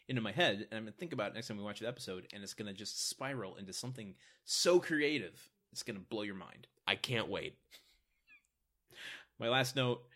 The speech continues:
Speaker 1: uh, there's no, should we put the kids in the middle? What is it? Yowie, yowie!
Speaker 2: Oh, oh yeah, yeah. That's,
Speaker 1: That's
Speaker 2: that's
Speaker 1: gone.
Speaker 2: readily evident.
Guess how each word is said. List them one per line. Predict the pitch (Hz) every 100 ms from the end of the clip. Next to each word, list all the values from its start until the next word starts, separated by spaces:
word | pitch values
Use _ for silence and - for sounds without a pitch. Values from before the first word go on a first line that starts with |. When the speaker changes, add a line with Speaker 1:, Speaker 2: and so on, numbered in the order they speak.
| - - - _ -
Speaker 1:
uh, | 123 123 123 120 123
there's | 120 127 151
no, | 151 147 147 147 - _ _ _
should | - 120
we |
put | 131
the | 123
kids | 147 165
in |
the | 214
middle? | 277 370
What | 240 185
is |
it? | 359
Yowie, | 285 571 605 571 605 622 539 349
yowie! | - -
Speaker 2:
Oh, | 190 - - - - _ 143
oh | 147
yeah, | 135 82 82
yeah. | 95 113
That's, | 95 127 - -
Speaker 1:
That's | 135
Speaker 2:
that's | 240 214
Speaker 1:
gone. | - -
Speaker 2:
readily | 113 170 120 82
evident. | 87 87